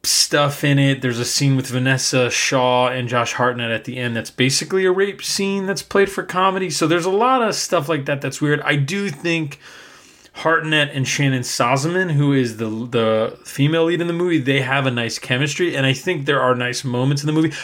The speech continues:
I remember being younger and actually really liking this movie. Of course, as I was liking Hartnett as an actor during that period, going back and watching it, um,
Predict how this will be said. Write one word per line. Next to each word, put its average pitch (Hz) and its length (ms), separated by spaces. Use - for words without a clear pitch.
I 185 120
remember 160 480
being 131 360
younger 123 320
and 123 100
actually 123 280
really 113 180
liking 110 400
this 104 160
movie. 110 220
Of 104 100
course, 110 400
as 117 180
I 113 120
was 107 200
liking 110 340
Hartnett 123 520
as 113 220
an 107 100
actor 104 540
during 107 240
that 104 160
period, 135 480
going 190 420
back 151 260
and 135 120
watching 120 400
it, 110 300
um, 107 520